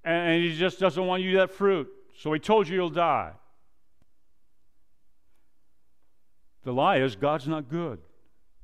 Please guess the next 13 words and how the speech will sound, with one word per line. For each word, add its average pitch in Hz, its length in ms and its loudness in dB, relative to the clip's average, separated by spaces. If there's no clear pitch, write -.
God's 143 300 2
trying 165 300 0
to 160 100 2
withhold 190 680 4
from 156 260 -2
you 151 300 2
the 139 140 0
best 156 440 0
things. 151 480 0
The 123 80 -14
tempter 151 800 -4
lured 143 580 -6
Eve 101 460 -6